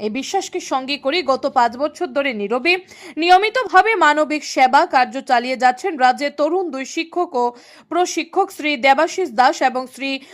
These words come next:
অজন্ত রায়। রবিবার শনিচরে শ্রীকৃষ্ণ পদাবলী সেন্টারে তাদের এই মানবিক যাত্রায় যুক্ত হলো আরেকটি নতুন অধ্যায়। শনিচরের প্রান্তিক পরিবারের মোট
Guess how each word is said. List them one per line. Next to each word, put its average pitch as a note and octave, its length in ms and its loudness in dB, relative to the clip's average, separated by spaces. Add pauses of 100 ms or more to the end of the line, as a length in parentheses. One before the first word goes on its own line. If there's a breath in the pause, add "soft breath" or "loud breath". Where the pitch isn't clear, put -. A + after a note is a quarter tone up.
(120)
অজন্ত D#4+ 420 2
রায়। F#3+ 220 -2 (640)
রবিবার E4+ 400 4
শনিচরে F4+ 540 0
শ্রীকৃষ্ণ D#4 460 -6 (240)
পদাবলী D4 460 4
সেন্টারে D4 480 0
তাদের C#4 360 2
এই B3 280 -4
মানবিক D#4 400 0
যাত্রায় B3+ 600 2
যুক্ত A#3+ 260 -12
হলো C4 280 -2
আরেকটি C4 380 0
নতুন A3+ 340 -8 (100)
অধ্যায়। F#3 400 -6 (560 soft breath)
শনিচরের F#4 640 2
প্রান্তিক D#4+ 400 4
পরিবারের D4 460 2
মোট D4+ 200 0